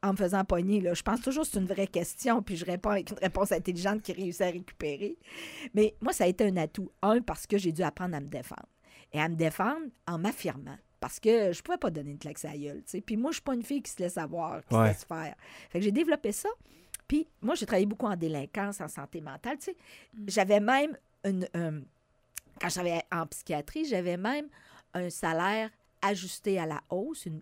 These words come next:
Speaker 1: un bonus qu'on appelle, parce qu'il y avait une clause de dangerosité, ils appelaient ça comme ça.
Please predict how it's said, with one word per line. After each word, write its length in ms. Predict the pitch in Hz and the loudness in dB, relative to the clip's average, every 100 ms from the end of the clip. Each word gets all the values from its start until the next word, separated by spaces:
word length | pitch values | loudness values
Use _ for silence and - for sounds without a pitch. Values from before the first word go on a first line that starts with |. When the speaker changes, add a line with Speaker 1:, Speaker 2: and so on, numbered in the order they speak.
| - | -4
Speaker 1:
un 120 | 165 | -2
bonus 400 | 151 156 170 277 | 2 2 0 -4
qu'on 140 | - 165 | -6 -8
appelle, 300 | 147 226 285 | -6 -6 -6
parce 160 | 165 | -6
qu'il 80 | - | -8
y 40 | 156 | -4
avait 100 | 180 | -4
une 100 | 156 | -4
clause 360 | 214 277 277 - - - | -2 0 -2 -10 -20 -6
de 60 | 160 | -4
dangerosité, 800 | 202 247 208 175 175 160 - | -2 -2 -4 -4 -6 -8 -6
ils 80 | 175 | -4
appelaient 200 | 156 - | -4 -6
ça 180 | 165 - | -8 -10
comme 200 | - - | -10 -12
ça. 180 | - | -14